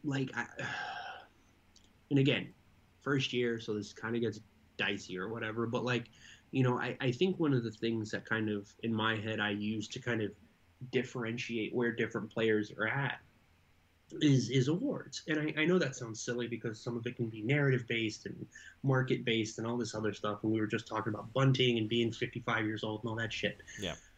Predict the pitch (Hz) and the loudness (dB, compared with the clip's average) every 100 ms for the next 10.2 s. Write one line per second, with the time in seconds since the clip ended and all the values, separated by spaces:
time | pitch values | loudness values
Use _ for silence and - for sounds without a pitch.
0 | - - 127 - - 143 117 - - - | -12 -6 -6 -2 0 2 2 -4 -14 -20
1 | - - _ - - - _ _ - - | -20 -20 _ -18 -16 -16 _ _ -20 -20
2 | - _ - - 180 330 220 233 311 320 | -20 _ -4 2 4 4 2 0 -2 -2
3 | 240 208 - - - 160 180 - 175 185 | -2 -2 -4 -8 0 2 2 0 -2 0
4 | 175 131 131 131 170 170 147 127 135 131 | 0 0 -2 -2 0 0 2 2 4 4
5 | 127 - - 123 135 139 131 - - - | 2 0 -6 2 6 8 6 4 -6 -12
6 | - _ _ _ - - 123 107 127 123 | -20 _ _ _ -20 -6 -4 -2 -2 -2
7 | - 127 113 123 208 285 - 131 123 123 | 0 2 2 2 2 0 -2 0 2 2
8 | 127 110 - _ _ - 240 147 226 - | 2 -2 -6 _ _ 0 2 2 0 2
9 | 415 135 117 110 - - 139 123 170 269 | 2 2 0 -4 -10 -6 -6 -2 0 0
10 | - | -4